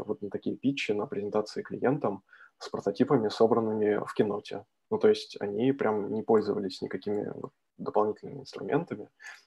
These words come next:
Я не знаю, насколько успешно они это делали, но, судя по всему, довольно успешно. Кажется, что единственный критерий — это насколько внятно и насколько связно описана ваша идея, и насколько вам самому нравится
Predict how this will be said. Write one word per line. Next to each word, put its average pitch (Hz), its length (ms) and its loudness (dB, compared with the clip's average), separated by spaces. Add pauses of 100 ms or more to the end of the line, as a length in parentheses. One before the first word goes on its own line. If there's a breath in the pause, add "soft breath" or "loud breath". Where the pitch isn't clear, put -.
Я 110 80 0
не 110 100 2
знаю, 110 220 6
насколько - 320 0
успешно - 420 -2
они 101 140 -4
это 101 160 -8
делали, 131 340 4
но, 101 120 -8
судя 107 240 -6
по - 100 -20
всему, 113 280 -2
довольно 110 300 -4
успешно. - 480 -10 (600 loud breath)
Кажется, 107 300 4
что 107 220 6
единственный 104 440 0
критерий — 120 540 4
это 107 560 4 (380 soft breath)
насколько 107 960 4 (1500)
внятно 107 720 2
и 104 120 -4
насколько 104 480 2
связно 104 460 2
описана - 340 -6
ваша - 220 -4
идея, 135 360 4
и 104 340 2 (280 soft breath)
насколько 107 360 0 (220)
вам 104 300 2
самому 104 440 0
нравится - 640 -2